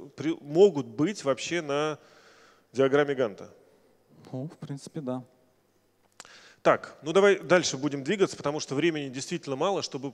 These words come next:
Speaker 1: у-, у-, умести-, уместиться. Мобильные задачи, э, удерживаются, собственно, вебовскими задачами.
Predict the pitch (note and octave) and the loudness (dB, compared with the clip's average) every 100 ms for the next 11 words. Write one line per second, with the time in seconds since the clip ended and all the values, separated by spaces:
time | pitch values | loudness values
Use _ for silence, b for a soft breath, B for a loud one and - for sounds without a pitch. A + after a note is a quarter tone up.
0 | - D3+ - D3 E3 D3+ D#3+ - F3 E3+ | -12 -14 -12 -12 -10 -8 -8 -8 -6 -6
1 | D#3 F3 C#3 - F#2 B B B B - | -6 -6 -8 -10 -14 B B B B 4
2 | D3+ F#3+ A3 G3+ D#3 E3 A3 - F#3 C3+ | 4 6 4 4 4 6 4 4 0 -2
3 | B B B - C3 C#3+ - - - - | B B B 2 4 4 2 -18 -14 -8
4 | D#3 F#3 F#3 E3+ E3 D3+ D3 C#3+ B2+ A#2 | 0 2 2 2 -2 -2 2 4 2 -2
5 | B - E3+ - D#3+ F3+ C#3 - C3+ B2 | B -8 -6 -4 4 4 4 -2 -8 -4
6 | A#2 B2+ G3 - C3 G2+ | 0 2 2 0 -6 -8